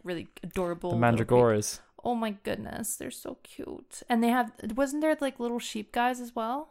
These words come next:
Speaker 1: I swear there was, like, little
Speaker 2: Mm.
Speaker 1: sheep guys. And s-, and, yeah. Um, I always feel really bad when I hit a chocobo. I really do.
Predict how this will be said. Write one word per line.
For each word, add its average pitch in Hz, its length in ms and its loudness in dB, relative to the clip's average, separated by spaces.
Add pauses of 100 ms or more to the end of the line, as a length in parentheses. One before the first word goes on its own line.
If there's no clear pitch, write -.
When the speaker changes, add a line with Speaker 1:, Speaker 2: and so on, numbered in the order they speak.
(140)
Speaker 1:
I 254 80 0
swear 277 300 -2
there 294 100 -2
was, 262 180 -2
like, 233 100 -4
little 220 180 0
Speaker 2:
Mm. 202 40 -2
Speaker 1:
sheep - 280 -10
guys. 170 460 -2 (500)
And 285 180 8
s-, - 200 -4
and, 208 360 0
yeah. 180 380 0 (560)
Um, 208 920 6 (400)
I 247 240 8
always 269 320 4
feel 208 200 0
really 185 460 -2
bad 175 380 -2
when 175 140 -6
I 170 80 -4
hit 180 160 -6
a 170 80 -6
chocobo. 175 760 -4 (320)
I 202 80 -4
really 170 520 -4
do. 165 500 -4